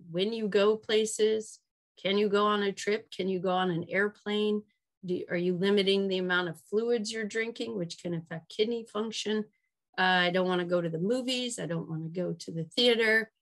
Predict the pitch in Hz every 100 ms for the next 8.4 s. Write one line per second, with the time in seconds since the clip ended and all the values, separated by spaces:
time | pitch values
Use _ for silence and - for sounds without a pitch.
0 | _ _ _ 160 160 - 180 170 180 170
1 | 165 - - 170 170 147 - - 247 247
2 | 240 233 226 226 226 - - - _ -
3 | 180 175 175 175 170 190 180 185 196 170
4 | 160 - _ _ _ _ - 185 185 185
5 | - - 180 196 202 202 226 226 220 -
6 | 233 247 240 233 208 208 196 196 - 202
7 | - 202 196 185 170 175 170 165 170 180
8 | 180 208 277 294